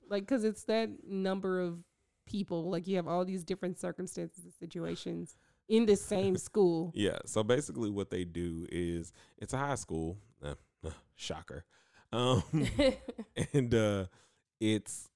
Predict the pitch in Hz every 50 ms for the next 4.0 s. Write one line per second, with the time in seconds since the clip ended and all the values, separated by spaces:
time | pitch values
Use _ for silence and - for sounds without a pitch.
0 | _ - 110 101 95 92 90 85 80 78 76 62 - _ _ _ _ _ _ 107
1 | 104 104 120 131 131 123 120 113 110 104 98 92 90 - - - - - - -
2 | _ - 92 90 87 87 85 82 80 82 82 87 95 - - - _ _ _ _
3 | _ _ _ 110 113 107 101 98 95 95 92 101 95 90 90 - - 90 85 98